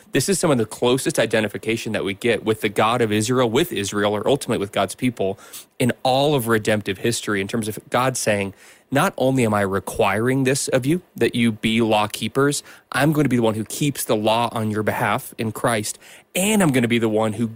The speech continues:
gives you the law keeper, the Holy Spirit, and write it on your heart." So you no longer have these tablets outside of you that are primarily meant for your obedience, but rather those tablets are going to be internalized in you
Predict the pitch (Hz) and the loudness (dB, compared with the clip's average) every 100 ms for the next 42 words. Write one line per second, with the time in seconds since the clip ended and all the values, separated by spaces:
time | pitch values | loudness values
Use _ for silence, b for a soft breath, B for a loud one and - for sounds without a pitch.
0 | - - 208 220 151 - 113 113 107 120 | -10 -2 2 2 0 0 2 2 2 0
1 | 107 - 180 - 98 101 - 123 127 107 | 0 -4 -6 -2 -2 -2 -2 2 2 2
2 | - - 151 107 - B B - 117 113 | -2 0 4 4 0 B B -4 -2 2
3 | 113 113 110 101 95 - 107 95 - 120 | 2 2 0 -2 -4 -2 -2 -2 -2 0
4 | 131 131 117 110 104 92 - 160 139 104 | 2 2 0 -2 -4 -6 -2 0 2 0
5 | - 107 - 190 180 101 95 92 B B | 0 0 0 2 0 0 -4 -6 B B
6 | B - 117 - 117 110 104 104 98 - | B 0 0 2 0 2 0 0 -4 -4
7 | 110 107 101 101 98 120 104 113 110 - | -4 -2 -4 -4 0 2 2 2 0 -2
8 | 107 127 165 - 120 117 110 110 117 107 | -2 0 -2 -2 -2 0 0 -2 -4 -6
9 | - - 147 185 156 104 95 90 - - | -6 -6 0 2 2 2 -2 -4 -6 0
10 | 127 120 98 92 | 2 2 0 -4